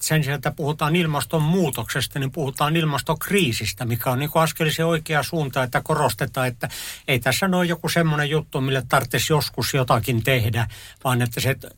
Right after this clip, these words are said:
täytyisi tehdä juuri nyt, että tuen Greta Thunbergia, joka saarnaa, saarnaa, että kuinka te kehtaatte, että kuunnelkaa tutkijoita, te setämiehet, jotka vaan laahatte jalkojanne. Ja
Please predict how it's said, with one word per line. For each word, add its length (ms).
täytyisi 380
tehdä 300
juuri 420
nyt, 340
että 420
tuen 260
Greta 400
Thunbergia, 640
joka 280
saarnaa, 540
saarnaa, 400
että 220
kuinka 260
te 160
kehtaatte, 640
että 160
kuunnelkaa 580
tutkijoita, 680
te 140
setämiehet, 640
jotka 260
vaan 180
laahatte 400
jalkojanne. 680
Ja 180